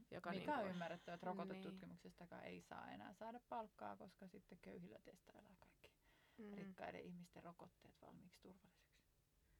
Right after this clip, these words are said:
Speaker 1: Mm, joo.
Speaker 2: Mä ymmärrän näitä eettisiä dilemmoja, mun mielestä se on hyvä. Toisaalta mä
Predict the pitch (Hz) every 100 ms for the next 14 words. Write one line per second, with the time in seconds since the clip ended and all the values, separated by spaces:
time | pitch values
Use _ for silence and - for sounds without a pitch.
0 | - - - - 196 202 202 190 180 175
1 | 185 185 - - - - 175 - 180 165
2 | 180 202 175 175 - 156 156 165 160 147
3 | 147 139 131 - - 127 104 - 92 85
4 | 175 180 175 185 180 180 175 175 165